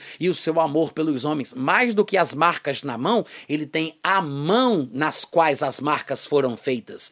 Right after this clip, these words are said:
Mais do que uma marca no seu lado, ele tem um lado inteiro no qual a marcação pôde ser feita. Ele tem pé, ele tem mão, ele tem braço, ele tem corpo, ele tem cabeça, ele tem tudo! Ô, glória! <laughs> Ele tem um corpo de carne e de osso, gente.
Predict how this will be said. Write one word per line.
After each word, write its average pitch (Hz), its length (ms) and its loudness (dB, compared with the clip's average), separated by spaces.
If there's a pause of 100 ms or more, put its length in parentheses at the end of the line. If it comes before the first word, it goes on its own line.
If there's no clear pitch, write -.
(220)
Mais 190 240 4
do 185 120 2
que 190 120 4
uma 180 180 2
marca 165 440 0
no 160 120 0
seu 160 240 2
lado, 180 400 6
ele 160 200 -4
tem 190 240 0 (180)
um 175 460 6
lado 202 420 10
inteiro 208 560 8
no 160 100 0
qual 165 280 4
a 147 80 0
marcação 147 520 -2
pôde 143 220 -2
ser 123 180 -2
feita. - 400 -4 (200)
Ele 156 120 -2
tem 165 200 0
pé, 180 480 6
ele 147 160 2
tem 170 140 0
mão, 160 440 2
ele 147 120 -2
tem 175 160 -4
braço, 160 420 4
ele 147 120 -4
tem 180 160 -4
corpo, 190 400 6
ele 151 120 -4
tem 180 140 -4
cabeça, 175 460 4 (200)
ele 185 140 0
tem 226 160 10
tudo! 370 680 10 (160)
Ô, 294 140 8
glória! 185 420 6 (220)
<laughs> - 200 -12
Ele 220 160 8
tem 277 120 6
um 285 100 4
corpo 277 320 12
de 277 100 4
carne 262 280 4
e 247 40 0
de 294 140 4
osso, 311 300 8
gente. - 480 -6